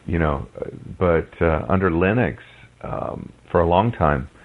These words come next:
uh, there was, there was no real console-based, uh, um, application to, uh, screen readers available.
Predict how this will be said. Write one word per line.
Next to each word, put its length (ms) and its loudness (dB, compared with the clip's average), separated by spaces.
uh, 380 0
there 140 4
was, 240 2
there 140 2
was 160 0
no 560 2
real 260 4
console-based, 760 -2
uh, 320 -4
um, 500 -4
application 960 -2
to, 420 -4
uh, 220 -6
screen 220 2
readers 260 2
available. 600 2